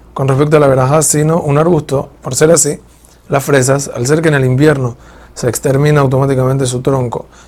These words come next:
y luego vuelve a crecer todo desde cero con las fresas, es considerado que las fresas crecen de las raíces y se les bendice a Adama. Sin embargo, es importante saber que hay diferentes tipos de fresas,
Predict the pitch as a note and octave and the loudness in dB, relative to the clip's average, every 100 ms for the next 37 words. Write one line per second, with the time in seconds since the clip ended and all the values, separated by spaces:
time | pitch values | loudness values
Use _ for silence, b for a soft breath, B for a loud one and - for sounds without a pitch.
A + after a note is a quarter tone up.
0 | - C#3 C#3 D3 D3 D3 D3 C#3 B2+ B2 | -8 0 4 4 2 0 0 0 0 -2
1 | A#2 C#3 C3 - G3 E3 D3+ C#3 B2+ A#2 | 0 -2 -2 -8 -2 0 2 2 2 0
2 | - D3+ C#3+ C#3 C3+ D#3 D#3+ B2+ - G#2+ | 0 2 2 0 -2 -2 -2 -2 -4 -6
3 | G#2 A2+ D#3 - - B B B B - | -6 -4 -4 -6 -12 B B B B -6
4 | D#3+ F3 D3 C#3 C3 C#3+ D#3+ D#3 B2 A#2 | -2 0 0 2 2 2 2 2 0 0
5 | C#3+ C#3 C#3+ - D3 C#3 D3+ D3+ - - | -2 -2 -4 -2 -4 -2 -2 -4 -8 -2
6 | D3 C3+ A#2+ A#2 C#3 D3+ D3 C3 A#2+ A2 | 0 2 0 2 2 0 -2 -2 -2 -4
7 | A2 B2 B2 A#2 F#2+ F#2+ - - G3 D3+ | -2 -4 -2 -2 -4 -6 -10 -6 -2 2
8 | D3 E3 D3 B2 A2+ C#3+ C3 A#2 C3+ C3+ | 2 2 -2 -4 -2 -2 0 0 2 2
9 | B2+ A#2+ A2+ B2 C3+ B2 A2+ G2 B2 A#2 | 0 -2 -6 -6 -6 -6 -6 -2 -2 -2
10 | B2 A#2+ | -4 -6